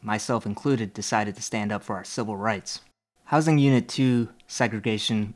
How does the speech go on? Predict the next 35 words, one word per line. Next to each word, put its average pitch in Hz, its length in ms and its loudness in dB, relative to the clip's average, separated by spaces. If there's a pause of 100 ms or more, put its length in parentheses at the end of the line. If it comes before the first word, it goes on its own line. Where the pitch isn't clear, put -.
was 104 200 -8
overcrowded. 101 680 -4 (800)
The 131 80 0
administration 127 680 2
were 104 120 -2
forcing 113 440 0
inmates 113 440 2
to 104 220 -6 (220)
live 113 260 0
with 104 280 -6
people 131 300 0
whom 120 260 0
they 101 260 -4 (460)
knew 120 560 2 (120)
didn't 104 220 -2
get 107 140 0
along 107 520 0
with 107 200 -8
one 104 140 -2
another 98 440 -6 (340)
and 107 160 -4
were 107 120 -2
incompatible. 107 760 0 (720)
Convicts 120 480 2
then 120 260 0
started 107 380 0 (140)
declaring 101 380 -6
protective 113 520 -8
custody 113 480 -4
to 113 120 -6
get 107 180 0
away 107 260 2
from 107 200 -2
the 98 60 -6
hostile 104 640 -2